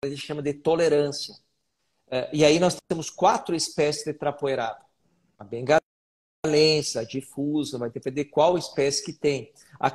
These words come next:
a, a bengalense é a mais fácil de controlar. Até o glifosato controla, aumentando a dose em plantas pequenas. O problema é quando a planta, quando são outras espécies, ela cresce mais, fora de estágio.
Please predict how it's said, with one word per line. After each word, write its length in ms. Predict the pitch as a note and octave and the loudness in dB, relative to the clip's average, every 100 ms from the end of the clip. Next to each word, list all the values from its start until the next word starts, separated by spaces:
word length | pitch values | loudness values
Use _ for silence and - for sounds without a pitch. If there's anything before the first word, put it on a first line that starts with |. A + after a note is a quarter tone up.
| - | -2
a, 280 | C#3 B2+ C#3 | 0 2 0
a 20 | |
bengalense 880 | A#2+ F3+ A3+ E3+ C3 C#3 F3+ - D3 | 0 -2 0 2 2 0 -4 -6 -6
é 60 | D3 | -6
a 40 | |
mais 320 | D3+ F3 - | -4 -6 -6
fácil 380 | - D#3+ D#3+ - | -2 0 0 -4
de 120 | D3+ | -10
controlar. 720 | D#3 D#3 D3+ D#3+ D3+ C3+ A#2+ - A#2+ | -8 -8 -8 -8 -4 -4 -6 -14 -16
Até 220 | - F3+ | -4 -2
o 60 | |
glifosato 600 | G3 A3 G3 D3 F#3+ G#3+ - | -2 -6 -6 -4 -4 -4 -8
controla, 440 | C#3+ C#3 C#3+ C#3+ | -10 -2 2 2
aumentando 400 | C3+ B2+ D3 C#3+ | 0 -4 -4 -4
a 40 | |
dose 360 | A#2 C#3 D3 C#3 | -2 0 0 -2
em 40 | |
plantas 320 | - C#3 C#3 - | -8 -8 -8 -10
pequenas. 680 | C#3+ - C3 A2 F#2+ - _ _ _ _ C3 | -10 -6 -8 -8 -16 -20 _ _ _ _ -8
O 60 | |
problema 420 | - D3+ C#3 D#3+ | 0 2 4 4
é 40 | F3 | 4
quando 260 | F3 E3 | 2 4
a 60 | E3+ | 4
planta, 640 | - D3 C#3+ C#3+ F#3 G#3 - _ _ _ _ _ _ _ _ _ _ - | 2 2 2 2 0 0 -4 _ _ _ _ _ _ _ _ _ _ -8
quando 140 | D3 | -6
são 160 | - D#3 | 0 2
outras 360 | F3+ F3+ C3+ | 2 2 -2
espécies, 520 | C#3+ - - C3+ C#3 | -6 -10 -6 -4 -4
ela 160 | D#3 D#3+ | -2 -4
cresce 380 | D#3 D3+ D3 D#3+ | -2 -4 -4 -6
mais, 420 | D3+ C#3 B2 - - | -6 -8 -8 -12 -4
fora 200 | C#3+ C3+ | -4 -4
de 100 | C#3 | -8
estágio. 440 | - B2+ G#2+ | -8 -10 -10